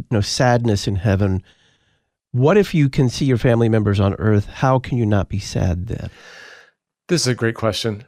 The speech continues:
Speaker 2: I mean, I get asked this question in different forms, not just by kids, but by adults. And I, I think that's one of the great things about kids' questions is kids are so good about just asking them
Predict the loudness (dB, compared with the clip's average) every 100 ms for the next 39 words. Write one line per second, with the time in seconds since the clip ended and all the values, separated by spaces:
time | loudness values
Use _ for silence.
0 | _ 2 2 4 2 2 -2 -6 -4 -4
1 | -2 -4 -4 -2 -2 -4 -6 -2 0 -2
2 | -6 -4 -2 -2 -2 -4 -4 -4 -4 -4
3 | -2 -2 2 2 2 0 -8 -8 -4 -2
4 | -2 -2 0 0 2 2 2 2 0 0
5 | -2 0 0 -2 -2 -4 -4 -6 -8 -6
6 | -6 -6 -4 -6 -6 -10 -20 -20 _ 0
7 | 0 2 0 0 0 2 0 0 -2 -6
8 | -6 -4 -4 -4 -4 -4 -4